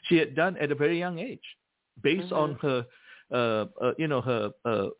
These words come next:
Speaker 1: her illness and whatnot and so forth. It was fascinating. Nobody knew about that. And I s-, told someone, I said, "You know, let me put it this way. It's like in our journey, we have done what we did to do, and that's it."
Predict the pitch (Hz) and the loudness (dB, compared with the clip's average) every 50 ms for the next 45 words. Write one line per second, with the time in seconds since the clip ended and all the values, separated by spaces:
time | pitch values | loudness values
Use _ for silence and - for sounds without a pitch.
0 | _ _ - 127 - - 131 151 160 151 143 143 135 123 139 120 117 120 120 120 | _ _ 2 4 4 6 6 6 6 4 2 0 0 0 -2 -2 -2 -2 -2 -2
1 | 123 120 - 110 107 - 175 269 - - 131 107 - 135 127 131 - - 165 180 | -4 -4 -4 -6 -8 -4 -6 -4 -2 -2 -4 0 2 2 2 2 2 2 4 4
2 | 226 226 175 131 117 127 139 147 147 151 160 165 156 175 277 311 202 131 104 - | 4 4 2 0 2 4 4 4 4 4 4 4 4 4 2 2 2 0 0 0
3 | - - - - - - _ _ _ - - - - _ _ - 151 151 156 151 | -2 -2 -10 -12 -14 -14 _ _ _ -20 -20 -20 -20 _ _ -2 0 4 4 4
4 | 147 - - - _ _ _ _ _ _ _ - - 170 185 220 220 - - 156 | 2 2 -4 -20 _ _ _ _ _ _ _ 2 4 6 6 6 2 2 2 2
5 | 139 123 107 104 107 110 117 123 123 - 143 117 - _ _ _ _ _ _ _ | 4 4 4 2 2 2 0 -2 0 2 0 0 -2 _ _ _ _ _ _ _
6 | _ - 151 156 151 147 147 135 127 - - - 95 117 151 180 196 185 - 170 | _ 2 2 4 6 8 6 6 4 2 -4 -10 0 2 4 6 6 4 6 4
7 | 147 127 95 123 113 - - - 110 95 95 - - - 135 131 - 139 123 117 | 2 4 4 0 -2 -2 0 -2 -2 -2 -2 -4 -2 -2 -2 0 4 4 4 4
8 | 113 - _ _ _ _ _ _ _ _ _ _ _ _ _ _ _ - 147 139 | 4 0 _ _ _ _ _ _ _ _ _ _ _ _ _ _ _ -2 2 4
9 | 135 131 131 127 110 101 135 139 160 170 143 - - 117 120 117 _ _ _ _ | 6 6 6 6 4 4 4 4 4 4 0 0 -2 -4 -6 -10 _ _ _ _
10 | _ _ _ _ _ _ _ _ _ _ _ _ _ _ _ _ - - - - | _ _ _ _ _ _ _ _ _ _ _ _ _ _ _ _ -20 -18 -10 -6
11 | 131 139 151 151 156 143 120 110 - 147 151 147 143 139 135 - - 123 117 110 | 0 2 4 4 4 4 0 2 4 4 4 4 4 2 2 2 2 -2 0 2
12 | 127 123 113 - _ _ - 123 101 139 143 135 107 107 123 143 - _ _ _ | 2 2 2 0 _ _ -10 -6 0 2 2 2 2 0 -2 -6 -12 _ _ _
13 | - 143 139 143 147 147 - - - - | -4 -2 0 0 0 0 0 -2 -2 -4